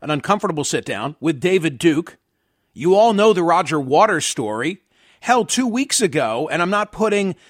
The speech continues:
these individuals in a category with, you know, David Duke necessarily, but just to explain my own record of being willing to interview controversial people, there was enormous social media blowback when I had Kari Lake and Robert F. Kennedy Junior on the same C N N show.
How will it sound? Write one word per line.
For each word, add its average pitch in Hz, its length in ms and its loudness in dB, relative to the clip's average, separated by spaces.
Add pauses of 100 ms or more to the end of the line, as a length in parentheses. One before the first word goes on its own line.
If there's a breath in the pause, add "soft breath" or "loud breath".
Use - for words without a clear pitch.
(180 soft breath)
these 214 320 -2
individuals 190 580 2
in 175 60 0
a 180 80 -2
category 180 720 2
with, 165 340 0
you 147 140 -6
know, 160 140 0
David 165 440 0
Duke 202 300 -2
necessarily, 143 760 -4
but 156 180 -6 (220 soft breath)
just - 240 -4
to 185 100 0
explain 180 800 -2 (260 soft breath)
my 170 220 -2
own 208 220 2
record 175 380 0
of 131 100 -4
being 156 340 -4
willing 185 340 2
to 165 140 -8
interview 156 600 -2 (160)
controversial 175 680 -4
people, 226 420 -2 (600 soft breath)
there 262 100 0
was 233 100 -2
enormous 294 840 -2 (100)
social 202 420 -2
media 175 260 0
blowback 165 480 0
when 202 120 -2
I 226 100 2
had 214 160 -2
Kari 220 400 -2
Lake 226 380 -2
and 190 280 -4
Robert 202 300 2
F. 208 100 -2
Kennedy 214 300 -4
Junior 233 300 -2
on 226 100 0
the 226 60 -4
same 240 240 -2
C 262 160 -4
N 262 80 -2
N 294 120 -2
show. - 380 -4